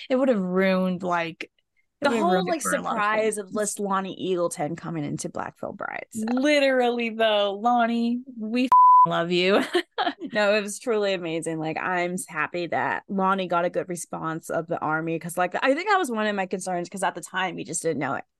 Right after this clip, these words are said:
Speaker 2: everything about Bruno and stuff. And I know, like, I know some friends are kind of mixed emotions about Lonnie, and then again, we didn't know much about Bruno like we do
Speaker 1: Mm-hmm.
Speaker 2: now and stuff. And so I was here, like,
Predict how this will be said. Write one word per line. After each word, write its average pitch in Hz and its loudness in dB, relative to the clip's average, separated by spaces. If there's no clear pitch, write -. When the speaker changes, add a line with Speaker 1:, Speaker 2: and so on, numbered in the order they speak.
Speaker 2:
everything 180 0
about 175 -4
Bruno 180 2
and - -8
stuff. 143 -2
And 170 -8
I 170 -4
know, 175 -2
like, 165 -4
I 190 0
know 190 2
some 180 0
friends 165 -2
are 156 0
kind 156 -4
of - -8
mixed - -8
emotions 160 -2
about 156 -4
Lonnie, 170 -4
and 165 -6
then 156 -4
again, 160 -4
we 170 -4
didn't 156 -2
know 143 -8
much 151 -8
about 180 -4
Bruno 151 -4
like 170 0
we 190 -2
do 185 -2
Speaker 1:
Mm-hmm. 175 -2
Speaker 2:
now 160 2
and 170 -4
stuff. 147 -4
And 165 -8
so 175 -2
I 175 2
was 180 4
here, 175 -2
like, 160 -8